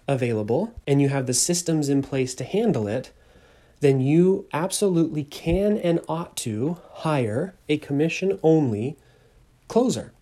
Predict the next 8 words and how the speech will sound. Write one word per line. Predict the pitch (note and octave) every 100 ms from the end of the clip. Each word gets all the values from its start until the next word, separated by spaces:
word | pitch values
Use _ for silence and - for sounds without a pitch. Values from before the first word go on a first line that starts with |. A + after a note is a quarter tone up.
| _ _ _ _ _ -
a |
salesperson | B2+ D3+ F3+ F#3 D#3+ D#3 D#3
who | D3 C#3+
operates | C3 C3 A#2+ A2+ - - _ _ _ _ -
on | A#2+ A#2
entirely | A#2+ A#2 - F#3 D#3+ A#2+ A#2+
commission | B2 B2+ A#2 A2+ A#2+ A2+ -
only. | B2 A2 F#2+